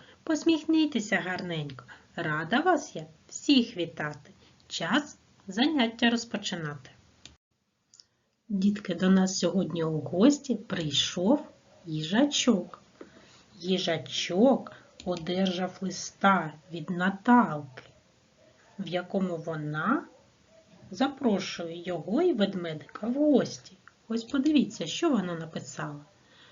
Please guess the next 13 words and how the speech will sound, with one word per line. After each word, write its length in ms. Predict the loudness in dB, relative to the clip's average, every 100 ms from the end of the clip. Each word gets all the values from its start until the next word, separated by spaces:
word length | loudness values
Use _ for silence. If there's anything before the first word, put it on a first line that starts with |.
| _
«Добрий 400 | 0 0 2 -2
день, 460 | -2 -2 4 6 6
їжачок. 840 | 2 -4 -6 -6 -8 -6 -8 -12 -20 -20 -10
Запрошую 840 | -4 -4 -4 -2 2 2 -2 -8 -10 -8
тебе 600 | -8 -8 -8 -2 0 0
з 120 | -6
твоїм 460 | -6 -2 -2 -4 -6
другом 420 | -2 2 2 2 2
ведмедиком 760 | 2 4 2 -2 -12 -14 -18 -20 _
до 180 | -4 -4
себе 500 | -4 -8 -6 0 2
у 260 | 2 2 2
гості. 640 | 4 6 6 2 -8 -10